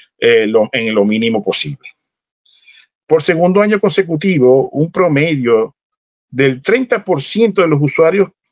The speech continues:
dentro de los sistemas evaluados tenían al Object.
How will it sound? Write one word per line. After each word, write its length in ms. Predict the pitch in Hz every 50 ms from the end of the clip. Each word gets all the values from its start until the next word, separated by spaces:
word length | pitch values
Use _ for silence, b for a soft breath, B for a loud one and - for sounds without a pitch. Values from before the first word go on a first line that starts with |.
| _ _
dentro 460 | - 110 120 151 208 220 180 156 151 135
de 120 | 127 127
los 180 | 120 117 117 -
sistemas 400 | - - - 131 131 147 165 190
evaluados 380 | 190 175 156 160 170 165 143
tenían 260 | - 156 147 165 170
al 100 | 165 175
Object. 400 | 190 196 175 131 117 - - -